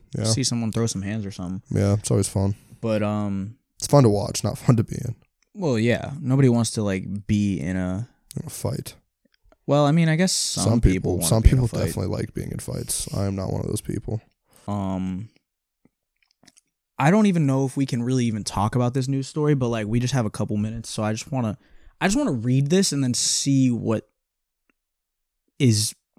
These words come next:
Speaker 2: within here, because
Speaker 1: Okay.
Speaker 2: this is a headline.
Speaker 1: Yeah.
Speaker 2: Drunken man poops on P T cruiser, tells hospital staff his blood will be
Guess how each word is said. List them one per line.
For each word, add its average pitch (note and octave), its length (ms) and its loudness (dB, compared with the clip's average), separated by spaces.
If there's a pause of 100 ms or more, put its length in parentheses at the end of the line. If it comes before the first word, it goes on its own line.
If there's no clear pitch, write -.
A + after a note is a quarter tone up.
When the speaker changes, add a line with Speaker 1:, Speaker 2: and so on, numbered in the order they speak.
(100)
Speaker 2:
within A#2+ 500 0
here, F#2 420 -6
because B2 320 4
Speaker 1:
Okay. A2+ 60 4
Speaker 2:
this G3 180 10
is D#3 100 8
a A#2+ 60 6
headline. G2 640 0 (1200)
Speaker 1:
Yeah. - 240 -10 (760)
Speaker 2:
Drunken F#3+ 720 6
man A#2 580 2 (480)
poops - 600 8
on B2+ 300 4
P G3+ 300 4
T G3 320 4
cruiser, A#2+ 720 2 (500)
tells F#3+ 400 2
hospital D#3+ 540 4
staff A#2 440 2
his B2+ 160 8
blood C3 360 6
will C3+ 180 4
be A#2 400 4